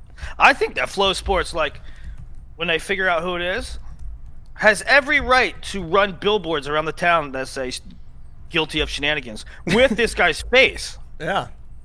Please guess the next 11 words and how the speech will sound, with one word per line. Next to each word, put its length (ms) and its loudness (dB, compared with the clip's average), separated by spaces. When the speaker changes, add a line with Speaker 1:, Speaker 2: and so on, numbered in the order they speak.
Speaker 2:
That's 220 -2
just, 200 -6
that's 160 8
just 100 6
Speaker 1:
Unhireable. 300 4
Speaker 2:
sta-, 100 -16
that's 180 0
just 120 4
standard 160 4
Speaker 1:
Unhireable. 280 4
Speaker 2:
protocol. 420 -4